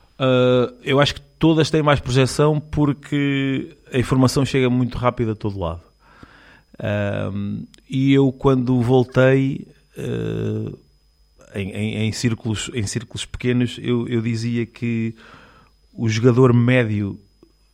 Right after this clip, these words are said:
de nível médio, eh, em Viseu, ehm,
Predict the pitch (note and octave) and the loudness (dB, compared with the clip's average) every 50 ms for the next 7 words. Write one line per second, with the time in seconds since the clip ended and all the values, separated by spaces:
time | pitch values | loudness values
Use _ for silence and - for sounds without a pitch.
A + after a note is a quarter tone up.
0 | _ _ _ - G#2+ G#2+ G#2+ A2+ A2+ G#2+ A2+ A2+ A2+ A2 G#2+ G2 F#2 F#2 F#2 G2 | _ _ _ -8 -4 0 2 2 4 4 2 2 2 0 -2 -2 -2 -4 -6 -6
1 | - _ _ - G#2+ G#2 G#2 G#2+ A2+ A2+ A2+ A2+ G#2+ G#2+ A2+ G#2+ G#2 G#2+ B2 B2+ | -10 _ _ -10 -10 -8 -8 -6 -4 -2 -2 0 0 0 -2 -2 0 0 2 2
2 | C3 C3 C3 C3 C3 - - - - - - - _ _ _ _ - A2 A2+ A#2 | 2 0 -2 -4 -8 -12 -20 -20 -20 -20 -20 -20 _ _ _ _ -12 -10 -8 -6
3 | A#2 A2+ A2 A2 G#2+ G#2+ G#2+ G#2+ A2 A2+ A2 G#2+ G#2+ A2 A2 | -4 -4 -4 -4 -4 -4 -6 -8 -8 -10 -10 -10 -10 -12 -14